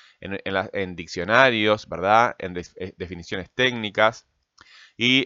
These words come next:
este, para aproximarnos, eso quiere decir noción, ¿verdad? Una aproximación a la idea y al concepto.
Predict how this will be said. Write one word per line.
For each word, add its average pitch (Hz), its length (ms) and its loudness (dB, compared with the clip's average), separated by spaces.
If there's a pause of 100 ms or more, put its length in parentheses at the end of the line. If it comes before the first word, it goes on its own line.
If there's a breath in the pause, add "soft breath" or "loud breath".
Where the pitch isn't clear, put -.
este, 110 440 0
para 98 180 4
aproximarnos, 101 840 4
eso 101 220 -8
quiere 107 200 0
decir 101 260 -2
noción, 104 360 -4
¿verdad? 98 460 4
Una 101 220 2
aproximación 98 800 -2
a 135 60 2
la 120 140 6
idea 113 480 4
y 95 140 -2
al 92 100 2
concepto. 87 640 -10